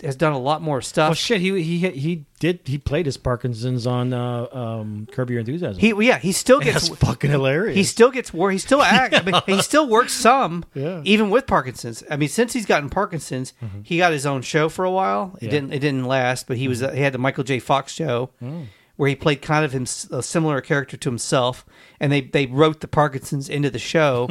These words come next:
Speaker 2: <laughs>
Speaker 1: and made it part of it. And then he did, um,
Speaker 2: Yeah, how you gonna act that out? You can't act that out.
Speaker 1: No, no.
Speaker 2: <laughs>
Speaker 1: He did Curb, he did Curb Your Enthusiasm.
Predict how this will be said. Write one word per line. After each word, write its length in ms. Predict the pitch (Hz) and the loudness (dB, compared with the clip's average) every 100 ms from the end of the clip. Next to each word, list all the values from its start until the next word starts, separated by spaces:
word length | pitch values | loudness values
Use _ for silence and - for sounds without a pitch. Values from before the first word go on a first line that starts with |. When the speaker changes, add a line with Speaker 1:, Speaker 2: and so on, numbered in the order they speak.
| 160 | -4
Speaker 2:
<laughs> 160 | 190 - 143 | -6 -6 -2
Speaker 1:
and 80 | |
made 140 | 135 151 | 2 2
it 40 | - | 4
part 200 | 139 131 | 2 2
of 80 | |
it. 180 | 127 151 _ _ - _ - | -2 -6 _ _ -20 _ -6
And 160 | 147 | 2
then 140 | 151 165 | 4 4
he 140 | 180 | 0
did, 320 | 165 175 156 151 | 0 2 0 -2
um, 420 | 147 139 120 117 | -2 0 0 0
Speaker 2:
Yeah, 80 | 123 | 2
how 100 | 139 | 2
you 60 | |
gonna 140 | 139 135 | 2 0
act 200 | 131 - | -2 -2
that 180 | 131 | -4
out? 160 | 117 95 | -4 -8
You 80 | 107 | -10
can't 220 | - 139 | -6 -6
act 180 | 113 107 | -6 -10
that 140 | 101 104 | -12 -12
out. 200 | 98 104 | -14 -8
Speaker 1:
No, 280 | 123 123 117 | -6 -6 -2
no. 460 | 165 139 127 120 117 | 0 0 0 -2 0
Speaker 2:
<laughs> 220 | 208 - | -2 0
Speaker 1:
He 80 | 190 | 2
did 160 | 190 160 | 4 4
Curb, 200 | 196 190 | 2 2
he 80 | 156 | 0
did 160 | 175 | -2
Curb 180 | 160 185 | 0 0
Your 100 | 196 | 2
Enthusiasm. 600 | 202 190 143 131 120 139 | 0 -2 0 0 0 -4